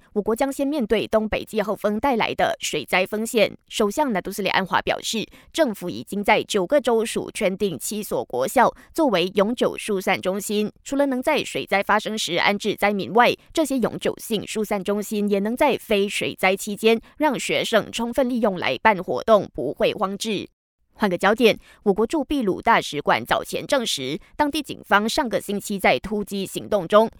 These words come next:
救出了四十三名陷入海外打工骗局的大马猪仔。外交部表示，所有受害者目前已经接受调查，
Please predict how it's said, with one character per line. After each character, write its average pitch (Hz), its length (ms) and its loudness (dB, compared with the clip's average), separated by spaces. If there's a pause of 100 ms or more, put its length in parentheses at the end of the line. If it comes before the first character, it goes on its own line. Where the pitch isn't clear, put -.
(160)
救 277 180 2
出 226 220 -2
了 - 200 4
四 - 200 -6
十 - 160 -8
三 196 180 2
名 180 220 -2
陷 254 240 0
入 175 200 2
海 - 200 2
外 202 200 4
打 113 200 4
工 208 160 -2
骗 220 200 0
局 120 200 -8
的 180 180 6
大 202 140 4
马 113 160 2
猪 196 200 -4
仔。 214 320 4 (220)
外 320 100 6
交 254 140 0
部 254 160 -2
表 113 220 -2
示， - 280 -2 (160)
所 262 220 -4
有 285 220 0
受 285 180 0
害 277 160 0
者 160 240 2
目 208 140 -2
前 - 260 -4
已 175 100 -8
经 190 240 -4
接 196 160 -2
受 196 200 -2
调 285 180 4
查， - 320 2